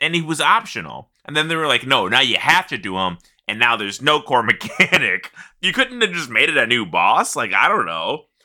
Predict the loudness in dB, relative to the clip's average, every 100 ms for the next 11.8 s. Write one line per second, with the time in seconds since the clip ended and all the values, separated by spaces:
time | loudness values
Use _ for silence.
0 | _ -6 -6 -2 0 0 -2 -4 -4 -4
1 | -4 -4 -4 -8 -8 -8 -4 2 2 2
2 | 0 -4 -6 -8 -12 -16 -20 _ _ -8
3 | -2 -2 -4 -16 -4 -2 2 0 0 -4
4 | -6 -2 2 2 0 -2 -2 -2 -4 -12
5 | _ _ _ _ -20 -20 -2 2 4 4
6 | 0 -4 -6 -6 0 2 4 4 2 -2
7 | -4 -6 -6 -6 _ _ -4 -4 -4 -8
8 | -4 -4 -6 -6 0 0 0 -4 -2 0
9 | 2 2 0 -2 -4 -4 -4 -4 -6 -4
10 | 2 2 0 -6 -4 -4 -2 -4 -4 -10
11 | -8 -8 -2 0 0 0 -6 -6